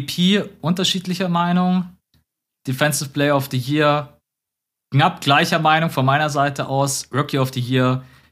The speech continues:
gleicher Meinung. Äh, wollen wir ganz kurz noch mal über den M I P sprechen? Ich glaub, da, das war ja letzt-, vorletzte Woche schon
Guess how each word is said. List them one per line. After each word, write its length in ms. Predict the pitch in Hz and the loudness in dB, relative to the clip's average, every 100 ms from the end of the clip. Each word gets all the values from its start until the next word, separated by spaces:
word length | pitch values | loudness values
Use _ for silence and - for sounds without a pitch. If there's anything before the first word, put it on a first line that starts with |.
| - | -4
gleicher 380 | 127 123 139 143 | 0 2 2 0
Meinung. 540 | 131 131 135 143 160 - _ _ - - - _ | 2 2 0 -2 -4 -8 _ _ -20 -20 -20 _
Äh, 380 | 135 139 135 139 135 _ _ _ _ _ _ _ _ _ | 0 2 4 2 -4 _ _ _ _ _ _ _ _ _
wollen 260 | 131 135 190 | 0 4 4
wir 80 | 196 | 4
ganz 240 | 185 180 | 2 0
kurz 160 | 190 180 | 0 0
noch 80 | 165 | 2
mal 220 | 160 160 | 2 2
über 120 | 160 | 0
den 140 | 151 147 | 0 0
M 160 | 160 | 2
I 160 | 156 151 | 2 0
P 220 | 143 170 | -2 0
sprechen? 680 | 170 - 170 175 175 180 185 - | 0 0 -2 0 0 2 0 -4
Ich 120 | 135 | -4
glaub, 280 | 131 143 - | -2 -2 -2
da, 180 | 139 127 120 113 | -2 -2 -4 -8
das 300 | 127 - 120 | -6 -6 -2
war 220 | 127 135 | 2 4
ja 160 | 123 | 2
letzt-, 340 | 120 135 135 - | 2 -2 -6 -6
vorletzte 520 | - 147 170 - 156 | -2 0 0 -2 -4
Woche 180 | 156 151 | -4 -2
schon 440 | - 151 151 151 | -2 0 0 -2